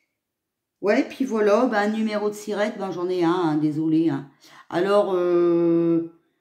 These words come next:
je sais pas, moi, ce qui vous rend jalouse comme ça, hein ? Je sais pas, faudrait m'expliquer. Au lieu de passer incognito sur mon YouTube, ben, vas-y, présente-toi, hein, commente, hein.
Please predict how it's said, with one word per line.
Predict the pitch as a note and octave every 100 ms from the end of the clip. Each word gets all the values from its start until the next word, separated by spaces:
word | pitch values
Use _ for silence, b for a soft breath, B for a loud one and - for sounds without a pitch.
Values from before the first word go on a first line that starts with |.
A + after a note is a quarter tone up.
| _ _ _
je | - -
sais | F#3
pas, | F3+ G#3+
moi, | B3 G#3+ G#3 G#3
ce | -
qui | - G#3+
vous | F#3 F#3+
rend | F#3+ G#3
jalouse | G3 F#3 F#3 G#3+
comme | - F#3+
ça, | E3 G3
hein ? | F#3+ G3+ A3 - _ _ _ _
Je | _ F3
sais |
pas, | - D3+
faudrait | E3 F#3 F3+
m'expliquer. | F3 D#3 - E3+ F3+ F3+ - _ _ _ B B B B B
Au | F3
lieu | A3+
de |
passer | A#3 A#3 B3
incognito | A#3 A#3 A#3 A3+ A#3 A#3+ B3+
sur | - F#3
mon | F#3
YouTube, | F#3+ G3+ A#3+ A3
ben, | D#3 D#3 D3+
vas-y, | D#3+ G#3 C#4 C#4
présente-toi, | D#3+ E3+ E3 D#3 A3+ D#4
hein, | C4+ - -
commente, | F#3 B3+ C4+
hein. | A#3+